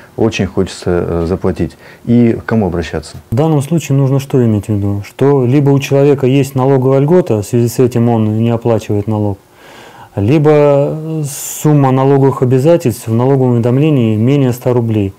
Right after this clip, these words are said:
Speaker 2: Согласно законодательству, сумма менее ста рублей, она просто человеку не направляется. Ну и третий момент. Если человек является пользователем интернет-ресурса «Личный кабинет налогоплательщика»,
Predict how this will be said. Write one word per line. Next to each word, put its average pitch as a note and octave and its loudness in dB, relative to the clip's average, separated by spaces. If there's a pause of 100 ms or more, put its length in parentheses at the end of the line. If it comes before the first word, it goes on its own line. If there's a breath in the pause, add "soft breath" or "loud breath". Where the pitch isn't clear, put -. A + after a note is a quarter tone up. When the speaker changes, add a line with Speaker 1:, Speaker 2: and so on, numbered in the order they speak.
(280 loud breath)
Speaker 2:
Согласно C#3 0
законодательству, C#3+ 0
сумма B2+ -2
менее B2 0
ста - -4
рублей, C3+ 0
она A#2+ 0
просто C#3+ -2
человеку B2 -2
не A#2+ 0
направляется. G#2+ -4 (1400 loud breath)
Ну C#3 2
и D3 0
третий D#3 0
момент. A#2+ 0
Если C#3 0
человек C3 0
является B2+ 0
пользователем B2 -2
интернет-ресурса B2+ -2
«Личный B2+ -2
кабинет B2 0
налогоплательщика», A#2+ -2